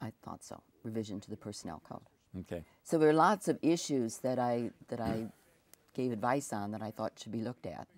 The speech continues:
Speaker 2: Okay. Now, this, this isn't a question I anticipated asking, but, and it's a delicate one, but, uh, would it be in the interest of most chief executives, most governors coming in to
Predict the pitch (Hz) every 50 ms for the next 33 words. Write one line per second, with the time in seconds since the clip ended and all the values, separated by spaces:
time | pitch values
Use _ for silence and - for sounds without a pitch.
0 | 101 104 98 - 104 90 90 - _ _ _ _ _ _ _ - - - _ -
1 | - 117 117 117 - - - _ _ - 117 - - _ _ _ - - _ _
2 | _ _ _ _ _ _ _ _ _ _ _ _ _ _ _ _ _ _ - 110
3 | 107 - - 104 98 107 92 92 90 - - 101 95 - - 98 92 92 90 92
4 | - - 101 - - - - 92 87 87 85 85 85 85 - - - 87 85 85
5 | 87 87 82 - - 98 95 90 90 87 - - 98 98 113 113 110 107 101 -
6 | - - 90 95 87 85 85 82 92 90 - _ _ - - - - - - _
7 | _ - 110 107 104 113 120 117 123 113 123 127 127 127 127 127 123 127 131 127
8 | - 127 120 120 - 117 104 101 98 - - 107 107 107 110 120 117 - - -
9 | _ _ _ _ _ _ _ _ _ _ _ _ _ _ _ - - - 120 120
10 | 120 117 107 113 113 107 107 107 - 120 113 110 107 - 107 101 104 110 - -
11 | - 101 104 107 101 107 104 107 107 - - 110 101 98 98 101 101 104 104 101
12 | - - 104 92 92